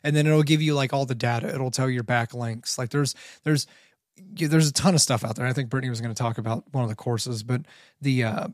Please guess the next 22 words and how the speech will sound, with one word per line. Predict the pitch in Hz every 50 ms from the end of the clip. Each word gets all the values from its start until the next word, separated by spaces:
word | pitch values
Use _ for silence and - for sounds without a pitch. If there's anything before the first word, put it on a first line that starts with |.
| _ _
yeah, | - 143 139 131 -
it's | - 151 127 -
very | 131 117 147 151 160 170 180 180 170
important | 156 143 - - - 151 147 143 - 139 127 120 104 _ - - - _ _ _ _ _ _
to | - 143
get | 123 135 135 135 -
those | - 143 135 135 127 117
backlinks, | 117 127 123 123 120 - - 139 139 139 147 143 - - - - - _
because | - 135 - - 131 127 113
those | 131 131 135 127
backlinks | 113 120 131 131 131 - - 135 127 123 123 113 -
help | - 131 127 127 120 -
establish | 139 127 - - 135 127 120 120 131 123 117 - -
that | - 127 120 117 113 113 _ _ _ _ _
authority. | - 123 117 - - - 143 135 120 110 101 101 - - - _ - - - - _ _ _
And | - 147 135 131 131
the | 131
best | 117 - - 135 123 - -
way | 139 135 135
to | 127 131
do | 123 131 139 151
that | 151 139 117 110 113 123 - -